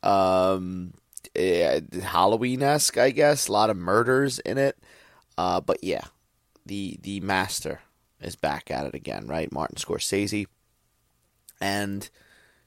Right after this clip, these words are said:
so we'll jump right into it. If you thought the feel-good, uh, <laughs> if you thought the three-hour feel-good movie of the year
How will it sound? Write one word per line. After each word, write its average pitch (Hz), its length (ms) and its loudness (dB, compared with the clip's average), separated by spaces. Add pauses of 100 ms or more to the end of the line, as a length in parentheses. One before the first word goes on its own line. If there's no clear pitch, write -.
so 101 440 0 (100)
we'll 123 140 -2
jump 92 320 -4
right 85 160 -6
into 76 280 -10
it. - 100 -6
If 98 200 -8
you 139 100 -6
thought 127 340 2
the 98 80 -8
feel-good, 98 680 0 (180)
uh, 92 260 -2 (420)
<laughs> - 1400 -12
if 139 180 -4
you 196 140 0
thought 131 440 6 (640)
the - 180 0
three-hour 123 840 8
feel-good 110 580 2
movie 107 300 0
of 95 80 0
the 95 60 -6
year 87 440 -4